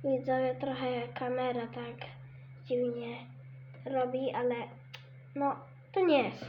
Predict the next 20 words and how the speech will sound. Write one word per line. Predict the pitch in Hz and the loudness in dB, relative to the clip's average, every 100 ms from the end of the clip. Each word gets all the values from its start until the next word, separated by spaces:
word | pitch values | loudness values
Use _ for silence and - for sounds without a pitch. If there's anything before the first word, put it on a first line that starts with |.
| - - - - - - | -10 -12 -14 -12 -10 -10
dziwne. | - 254 233 247 247 262 - - - - - - - - | -4 -2 0 0 0 -2 -6 -12 -16 -18 -18 -16 -8 2
Moim | 285 294 269 | 8 10 8
zdaniem | 262 254 233 220 220 233 | 8 4 4 2 0 0
nie | 220 220 | -2 -4
jest | 247 | -6
dziwne. | - - - 226 - - - - - - - - - - - - - - - - - - - - | -8 -8 -6 -6 -8 -12 -14 -14 -14 -14 -14 -14 -12 -14 -14 -14 -12 -12 -12 -12 -12 -14 -14 -2
Y, | - 240 - - - - - - - - - - - | 2 4 2 -6 -12 -14 -14 -14 -14 -14 -14 -14 -8
trochę | 262 269 254 | -4 -2 -2
kamera | 262 269 262 254 247 | -2 0 0 0 0
jest | 247 247 | 0 -2
taka | - - 247 - - - - - - - - | -8 -10 -10 -10 -12 -12 -14 -14 -14 -14 -4
dziwnie, | 277 294 302 302 294 | 2 6 6 8 8
po | 277 | 8
prostu, | 277 269 269 - 277 - - - - - - - - - - - - | 4 0 0 2 2 2 -2 -14 -14 -14 -14 -16 -18 -18 -18 -10 2
no | |
wiecie, | 285 269 247 220 | 6 6 6 0
trochę | 247 254 269 | 0 -2 -2
muszę | 262 254 - 247 | 0 -2 -2 -4
tak | 247 247 - | -2 -6 -4
długo | 262 262 - 247 | -4 0 2 2